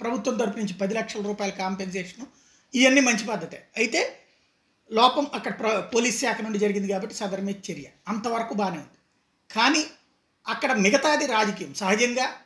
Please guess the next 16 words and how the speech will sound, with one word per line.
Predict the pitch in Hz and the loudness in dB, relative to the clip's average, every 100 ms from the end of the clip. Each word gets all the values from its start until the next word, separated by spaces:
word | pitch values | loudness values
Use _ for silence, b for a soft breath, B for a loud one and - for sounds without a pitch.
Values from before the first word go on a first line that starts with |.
| _ _ | _ _
ప్రతిపక్షం | 208 - 262 - 214 175 | -6 -4 -4 -4 -10 -6
ఇవాళ | 202 202 | -2 0
వెళ్ళకపోయి | 170 190 233 226 247 247 | 0 0 -2 -2 -2 -2
ఉంటే | 240 - | -4 -2
వీళ్ళందరూ | 208 196 202 | 0 0 -2
వెళ్ళేవాళ్ళ? | 208 208 208 202 - b b b _ | -2 -2 -2 -4 -8 b b b _
చంద్రబాబు | 220 214 262 262 262 262 | -2 0 2 4 2 2
గారు | 262 240 226 | 0 -2 -4
involve | 220 233 247 247 | -4 0 0 0
కావడం | 226 226 233 233 | -4 -4 -4 -4
వల్లనే | 226 240 285 - | -4 -2 -4 -6
వీళ్ళు | 233 220 | -8 -8
పది | 214 220 | -4 -4
లక్షల | 240 - 220 | -4 -6 -10
రూపాయలు | 220 220 | -8 -8
ప్రకటించారు. | 202 180 190 180 - | -6 -6 -8 -10 -14